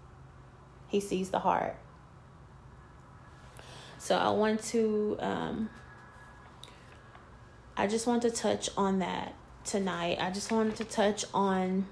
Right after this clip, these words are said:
"In these last days, says the Lord, I will pour out my spirit on all flesh in these last days." I want to thank you for tuning in to Minutes of Inspiration with Calandra.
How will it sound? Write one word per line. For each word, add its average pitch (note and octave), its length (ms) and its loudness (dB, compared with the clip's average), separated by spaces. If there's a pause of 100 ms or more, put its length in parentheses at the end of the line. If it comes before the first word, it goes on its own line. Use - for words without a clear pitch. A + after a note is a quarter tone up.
(140)
"In F#3+ 180 4
these F#3 240 0
last G3+ 480 6
days, F3+ 720 2 (1000)
says G3 340 4
the F#3+ 120 0
Lord, F#3 500 2 (400)
I F#3 200 6
will G#3 200 8
pour G#3 400 4
out F#3+ 260 2
my F#3 160 2
spirit F3+ 640 0 (880)
on F3 300 0
all F#3 400 4 (160)
flesh F3 500 2 (100)
in F#3+ 260 2
these F#3+ 360 2
last E3 600 0
days." - 680 -8 (1400)
I F3+ 80 4
want G3 180 6
to F#3+ 60 2
thank G3+ 400 0
you G#3+ 120 2
for F#3 580 2
tuning G3 380 2
in F#3 180 2
to F#3 120 -6
Minutes F3+ 300 0
of E3 100 0
Inspiration F#3 720 -2
with G3 220 0
Calandra. G#3+ 640 2